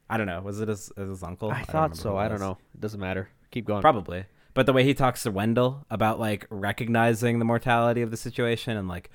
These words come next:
Speaker 1: who people are and, you know, I don't know. It's just, like, I, I think that there is a nuanced conversation to be had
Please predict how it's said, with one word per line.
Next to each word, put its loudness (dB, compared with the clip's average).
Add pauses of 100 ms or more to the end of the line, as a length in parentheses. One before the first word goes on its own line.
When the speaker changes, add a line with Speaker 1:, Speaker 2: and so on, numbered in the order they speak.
(160)
Speaker 1:
who -2
people 0
are 2
and, -4 (280)
you -4
know, -2
I 2
don't -4
know. -10
It's -8
just, -4
like, 2 (800)
I, 2 (340)
I 2
think 0
that 0
there 4
is -8 (500)
a -4
nuanced 2
conversation 0
to -8
be -8
had -2